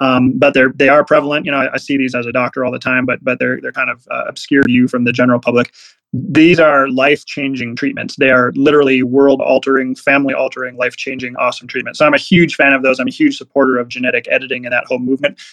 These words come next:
That is in its early days, uh, early phases. We're, like, in, you know, first inning of a nine-inning, uh, game for those things. They're gonna get better and better and be able to do more and more things, uh, and treat, basically individualized medicine is where I see things going. Instead of doctors giving, like, blanket treatments of,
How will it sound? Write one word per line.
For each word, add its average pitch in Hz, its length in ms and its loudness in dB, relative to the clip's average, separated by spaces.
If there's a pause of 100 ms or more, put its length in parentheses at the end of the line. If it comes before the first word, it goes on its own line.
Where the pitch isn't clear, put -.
That 151 240 2
is 160 140 0
in 151 80 -2
its 139 120 -4
early 147 280 0
days, 143 240 0 (120)
uh, 127 200 -4
early 151 220 0
phases. 147 380 -2
We're, 135 140 -2
like, 131 220 -4
in, 127 120 -20
you 127 60 -20
know, 120 160 -12
first - 340 0
inning 139 300 -2
of 131 80 -8
a 127 60 -4
nine-inning, 135 600 -4
uh, 131 100 -8
game 131 280 -4
for 131 160 -10
those 127 240 0
things. 143 320 -4 (260)
They're 151 120 4
gonna 143 120 4
get 131 220 0
better 139 220 4
and 131 120 0
better 131 300 2
and 123 180 -2
be 127 120 2
able 127 140 0
to 131 100 -10
do 131 160 0
more 131 240 2
and 127 100 -6
more 127 220 -4
things, 131 500 -8
uh, 127 240 -2
and 127 140 -10
treat, 143 280 2 (140)
basically 151 560 2
individualized 147 800 0
medicine 147 560 -4
is - 220 -12
where 135 180 0
I 131 80 0
see 143 220 -2
things 135 320 -4
going. 139 400 -8 (280)
Instead 160 300 2
of 147 160 2
doctors 139 460 2
giving, 139 240 0
like, 123 180 -4
blanket 135 580 -2
treatments 143 440 -4
of, 127 180 -6